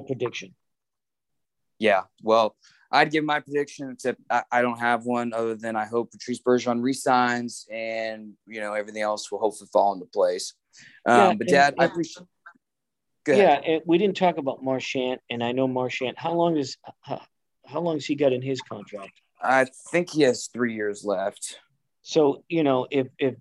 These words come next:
Speaker 1: Bergeron's gone, I think, you know, Marchand's captain.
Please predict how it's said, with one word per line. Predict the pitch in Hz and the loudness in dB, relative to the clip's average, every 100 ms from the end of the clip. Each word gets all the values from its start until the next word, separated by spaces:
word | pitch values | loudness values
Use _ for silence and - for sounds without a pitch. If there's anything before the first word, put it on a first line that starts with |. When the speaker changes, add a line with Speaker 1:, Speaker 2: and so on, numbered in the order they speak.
| - | 2
Speaker 1:
Bergeron's | 147 147 147 131 120 | 2 2 0 0 -2
gone, | 131 123 123 123 120 _ | -6 -4 -6 -8 -10 _
I | 120 | -8
think, | 113 123 110 - | -6 -6 -6 -10
you | 131 | -10
know, | 120 113 | -8 -8
Marchand's | 113 120 113 123 120 - | -6 -6 -4 -4 -4 -8
captain. | - 131 131 135 127 | -2 0 0 -4 -6